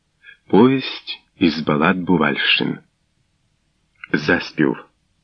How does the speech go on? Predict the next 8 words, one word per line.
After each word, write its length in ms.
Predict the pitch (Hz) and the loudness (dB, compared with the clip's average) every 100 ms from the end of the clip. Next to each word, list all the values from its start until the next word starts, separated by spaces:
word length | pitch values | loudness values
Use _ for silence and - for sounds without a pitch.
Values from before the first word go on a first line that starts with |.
| _ _ _ _ _ _ _ - | _ _ _ _ _ _ _ -8
Дніпровські 960 | 80 85 90 - 98 120 117 - - | -2 4 4 4 4 4 2 -2 -2
кручі 680 | 98 92 92 113 - 110 120 - _ _ _ _ - | 0 2 4 4 4 0 -2 -10 _ _ _ _ -10
звелися 680 | 76 - 80 85 127 - 123 | -6 0 2 6 4 4 0
над 160 | 113 | 2
рікою 500 | 107 110 101 110 107 | 2 4 4 6 4
гордовито 640 | 98 90 85 85 85 85 90 | 4 2 2 4 2 2 2
і 100 | 82 | 4
велично. 600 | 82 78 78 - 80 | 4 2 0 0 -2